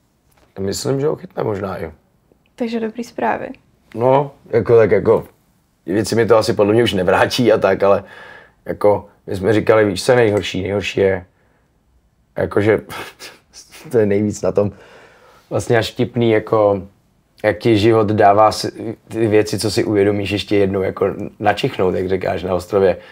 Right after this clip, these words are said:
Speaker 1: nejdůležitější věci v životě nejsou věci a pak ti vyberou barák. A říkám, „OK, já jsem si to pamatoval, to nemusíme opakovat.“ <laughs> A,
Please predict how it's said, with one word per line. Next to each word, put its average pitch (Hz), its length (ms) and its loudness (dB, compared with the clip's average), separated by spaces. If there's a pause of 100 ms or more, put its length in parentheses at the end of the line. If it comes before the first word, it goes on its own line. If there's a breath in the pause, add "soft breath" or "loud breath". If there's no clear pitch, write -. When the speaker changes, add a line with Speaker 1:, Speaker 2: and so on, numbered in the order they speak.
(160 loud breath)
Speaker 1:
nejdůležitější 104 600 0
věci 101 260 0
v 95 40 -4
životě 98 300 0
nejsou 98 280 0
věci 101 400 4
a 117 40 4
pak 120 220 -2
ti 131 100 0
vyberou 107 420 4
barák. 95 420 2 (920 loud breath)
A 127 80 0
říkám, 113 360 2 (260)
„OK, 135 240 4
já 190 160 8
jsem 143 120 4
si 127 80 4
to 147 80 8
pamatoval, 156 500 6
to 131 80 4
nemusíme 160 380 6
opakovat.“ 143 720 6
<laughs> - 1200 -2
A, 113 600 6